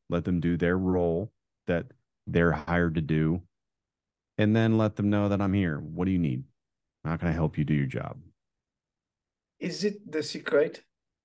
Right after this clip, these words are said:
Speaker 2: to scale fast?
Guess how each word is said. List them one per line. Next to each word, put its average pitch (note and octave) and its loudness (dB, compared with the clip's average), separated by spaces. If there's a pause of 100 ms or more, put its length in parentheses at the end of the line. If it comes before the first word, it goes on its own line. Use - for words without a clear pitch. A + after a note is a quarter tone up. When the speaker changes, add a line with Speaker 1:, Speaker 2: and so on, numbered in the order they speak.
(460)
Speaker 2:
to C3+ -4
scale - 0 (540)
fast? - -6